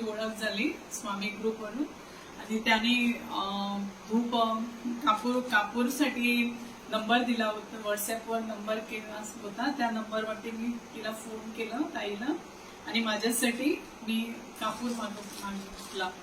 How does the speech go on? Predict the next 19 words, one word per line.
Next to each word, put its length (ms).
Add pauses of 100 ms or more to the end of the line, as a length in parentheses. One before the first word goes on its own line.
(400)
आणि 180
तो 120
आज 300
मला 200 (140)
ऑर्डर 280
मिळाली 440 (200)
आताच. 500 (920)
एक 200 (500)
कापूर, 400 (920)
अ, 40
फुलवाती, 880 (520)
समईवाती, 920 (800)
एक, 280
अम, 280 (1080)
अ, 360
धूपकाडी 680 (600)
आणि 260
एक 200
कापूरदाणी 640